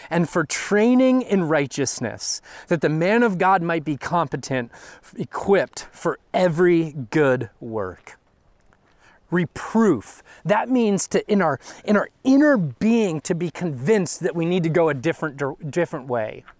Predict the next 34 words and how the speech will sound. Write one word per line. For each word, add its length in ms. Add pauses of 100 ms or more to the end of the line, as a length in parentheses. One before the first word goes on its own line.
(600)
Or 480 (460)
correction. 880 (320)
It 80
means 240
to 160
reform 640
something 320
or 80
to 200
straighten 840
something 560 (140)
up 260
that's 380
been 420 (340)
crooked. 540 (180)
And 180 (120)
all 340
of 180
this 200
happens 800 (440)
so 160
that 120
we 120
can 240
live 200
more 180
fully 540
and 180 (220)
more 200
for 220
good 480
in 400
our 340
world. 640